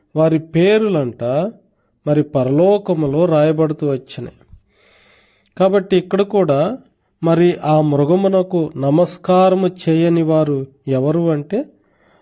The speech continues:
ఆ గొర్రెపిల్ల యొక్క జీవ గ్రంథములో ఎవరి పేరైతే రాయబడుతూ వచ్చిందో, వారు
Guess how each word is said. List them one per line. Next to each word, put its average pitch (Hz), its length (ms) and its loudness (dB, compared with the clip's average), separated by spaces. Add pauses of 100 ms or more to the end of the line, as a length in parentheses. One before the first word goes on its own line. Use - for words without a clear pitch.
(120)
ఆ 160 140 2
గొర్రెపిల్ల 170 580 0
యొక్క 190 240 -2
జీవ 156 440 0
గ్రంథములో 151 840 -2 (1300)
ఎవరి 170 340 2
పేరైతే 180 800 2
రాయబడుతూ 156 640 0
వచ్చిందో, 143 640 -8 (760)
వారు 156 680 0